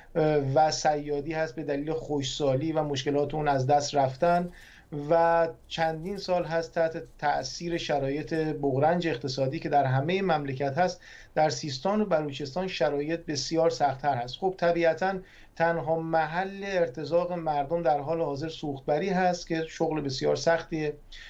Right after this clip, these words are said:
اه، می‌شه گفت معامله با اسرائیل در سیستان و بلوچستان هست، معاملهٔ روزانه. و، اه، اگر قرار باشه تنها فرصت شغلی باقی مونده برای اقشار فقیر و آسیب پذیر در این استان هم به این شکل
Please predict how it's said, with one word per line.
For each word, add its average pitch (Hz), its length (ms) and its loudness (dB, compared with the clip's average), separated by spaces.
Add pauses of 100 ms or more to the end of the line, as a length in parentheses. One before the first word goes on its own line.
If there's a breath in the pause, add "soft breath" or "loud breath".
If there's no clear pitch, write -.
(160 loud breath)
اه، 160 140 2
می‌شه 165 260 2
گفت 170 220 2
معامله 151 480 2
با 165 160 4
اسرائیل 147 580 0
در 151 220 4
سیستان 147 480 -4
و 147 40 -4
بلوچستان 143 720 0
هست، 170 360 0 (340 soft breath)
معاملهٔ 151 400 2
روزانه. 156 680 0 (600 soft breath)
و، 170 40 4
اه، 180 260 6 (520)
اگر 190 240 -2
قرار 185 340 -2
باشه 180 240 -8
تنها 156 320 -6
فرصت 160 420 -6
شغلی 160 520 0
باقی 143 280 0
مونده 143 240 -4
برای 147 200 4
اقشار 147 400 0
فقیر 143 420 0
و 143 120 -2
آسیب 131 320 0
پذیر 143 280 0
در 143 120 2
این 135 120 -2
استان 143 380 -2
هم 143 160 0
به 135 60 -2
این 156 160 0
شکل 147 340 0